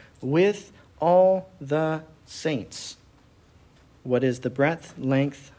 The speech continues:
height, and depth, to know the love of Christ that surpasses knowledge."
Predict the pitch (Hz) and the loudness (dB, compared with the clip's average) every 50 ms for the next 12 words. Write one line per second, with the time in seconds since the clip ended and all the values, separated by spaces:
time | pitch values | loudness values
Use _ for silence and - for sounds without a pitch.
0 | - - - 135 131 135 151 143 - - - - _ _ - 143 131 131 - 120 | -20 -12 -8 -6 -4 -4 -6 -6 -10 -16 -20 -20 _ _ -6 -4 -4 -4 -4 -6
1 | 107 104 110 - - - - _ - - - - - _ _ _ _ - - 123 | -6 -8 -10 -14 -20 -20 -20 _ -20 -20 -20 -20 -20 _ _ _ _ -12 -8 -6
2 | 113 113 113 117 123 135 135 131 123 123 117 110 117 117 110 - - 113 101 104 | -4 -4 -2 0 0 0 0 0 -2 -2 -2 -4 -4 -6 -8 -8 -8 -6 -6 -6
3 | - - - - - - - - - - 113 104 98 - 104 107 - - 107 101 | -8 -12 -16 -16 -14 -14 -14 -14 -14 -14 -16 -16 -14 -14 -14 -14 -14 -12 -12 -12
4 | 92 87 87 90 92 - - - - | -12 -12 -12 -14 -14 -14 -14 -14 -16